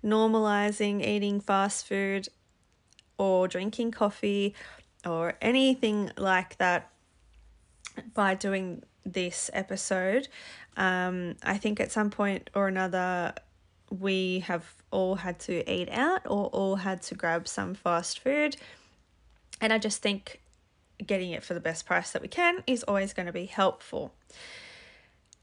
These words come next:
Um, also, this is not sponsored by any of the websites, apps, companies, shops, reward programs that I'm going to mention. Um, it's just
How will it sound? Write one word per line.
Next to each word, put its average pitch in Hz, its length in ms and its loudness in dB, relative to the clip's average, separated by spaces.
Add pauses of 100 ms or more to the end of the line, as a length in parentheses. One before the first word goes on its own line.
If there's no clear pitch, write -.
(280)
Um, 190 400 -4
also, 285 480 8
this 277 220 2
is 226 220 0
not 208 400 0
sponsored 196 520 -2
by 190 180 2
any 247 360 2
of 202 340 0
the 190 140 2
websites, 208 640 0 (100)
apps, - 580 -2
companies, 202 1000 -2 (100)
shops, - 920 -2 (840)
reward 202 500 2
programs 185 680 0
that 190 120 4
I'm 180 160 -2
going 175 280 -2
to - 180 -8
mention. 185 540 -4 (560)
Um, 180 340 -2
it's - 300 -4
just - 480 -2